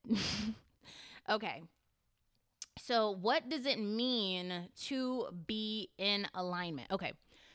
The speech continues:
So when you are in alignment, when you're in complete alignment, this doesn't mean to be perfect. This means to, like, strive to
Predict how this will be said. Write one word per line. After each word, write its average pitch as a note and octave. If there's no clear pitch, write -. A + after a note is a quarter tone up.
So G#3+
when B3
you C#4
are A#3+
in A3
alignment, F3
when A3+
you're C#4
in A#3+
complete A#3
alignment, F#3+
this D#4
doesn't D#4
mean C#4
to B3+
be G3+
perfect. -
This D#4+
means C4+
to, B3
like, G3
strive F3+
to F3+